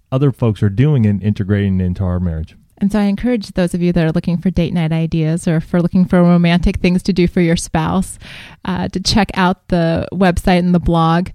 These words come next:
Speaker 2: um, and the fan page to see what people are saying. It might spark something that you're like, "Oh, that would be great for us to try."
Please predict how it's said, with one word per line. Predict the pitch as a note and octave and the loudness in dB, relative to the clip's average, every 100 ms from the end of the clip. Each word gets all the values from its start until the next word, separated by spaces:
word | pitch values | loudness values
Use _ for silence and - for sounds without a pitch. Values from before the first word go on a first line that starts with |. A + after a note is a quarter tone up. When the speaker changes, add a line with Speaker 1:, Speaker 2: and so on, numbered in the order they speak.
| - - - - | -18 -20 -20 -10
Speaker 2:
um, | F#3 F3 F3 - - - - - _ - | -6 -4 -4 -6 -12 -14 -20 -20 _ 0
and | G3 | 2
the | F#3 | 2
fan | F#3+ F3+ | 2 2
page | F#3+ F#3 F3 F3+ | 2 2 0 -2
to | - | -4
see | - - F#3+ F3+ | -2 0 0 2
what | F#3 - | 2 2
people | - G3 F#3 | 0 2 2
are | F#3 | 2
saying. | - F3 F#3 | 2 2 2
It | F3+ | 0
might | F#3+ F3 | 0 -2
spark | - - F3 E3 | -4 -2 0 0
something | - G3 F3 - F3 E3+ F#3 F3 _ _ _ | -2 -4 -2 -2 -2 0 -2 -4 _ _ _
that | D#3 F3 F#3+ | -12 -4 -2
you're | G3 | 0
like, | F#3 - | -2 -2
"Oh, | A#3+ C#4+ C4+ E3+ - - | 0 2 0 -2 -4 -2
that | A#3 | -2
would | A3+ | -2
be | |
great | G#3 G#3+ - | -2 -2 -4
for | - A3 | -2 -2
us | A3+ | -2
to | - | -6
try." | F#3+ - G2 - | -8 -4 -4 -6